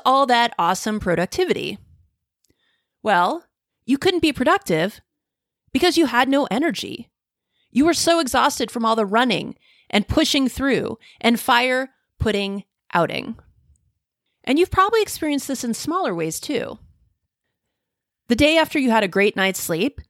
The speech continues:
and your morning went smoothly, you came in and you got so much done. Conversely, you had a terrible night and your morning was chaotic and stressful. How much did you get done then?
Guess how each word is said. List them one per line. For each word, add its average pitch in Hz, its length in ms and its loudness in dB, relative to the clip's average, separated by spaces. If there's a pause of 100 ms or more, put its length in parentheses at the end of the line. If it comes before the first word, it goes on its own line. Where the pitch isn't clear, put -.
(160)
and 220 140 4
your 208 140 4
morning 190 400 0
went 175 160 0
smoothly, 285 600 -2 (1160)
you 254 100 0
came 339 280 2
in 185 340 -2 (320)
and 262 100 2
you 294 60 2
got 294 180 2
so 247 380 0
much 190 340 -2
done. - 400 -8 (880)
Conversely, 220 760 -2 (260)
you 220 120 2
had 233 80 4
a 226 40 0
terrible 254 420 2
night - 460 -10 (1040)
and 226 120 4
your 254 100 6
morning 285 280 2
was 247 220 2
chaotic 233 400 0
and 220 120 -4
stressful. - 680 -6 (720)
How 240 180 0
much 320 220 0
did 294 140 -2
you 277 80 -4
get 269 120 -4
done 262 240 0
then? 226 440 -2